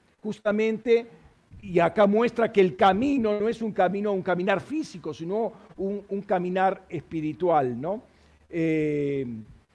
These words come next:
rumia, eh, rumia el, el,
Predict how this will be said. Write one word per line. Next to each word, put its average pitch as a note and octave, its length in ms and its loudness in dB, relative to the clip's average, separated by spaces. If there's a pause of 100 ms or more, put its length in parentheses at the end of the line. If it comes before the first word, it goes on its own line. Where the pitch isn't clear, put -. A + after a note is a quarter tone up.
(200)
rumia, A3+ 760 0
eh, F#3 180 2
rumia A#3 640 -2 (240)
el, F#3+ 280 4
el, D3+ 920 2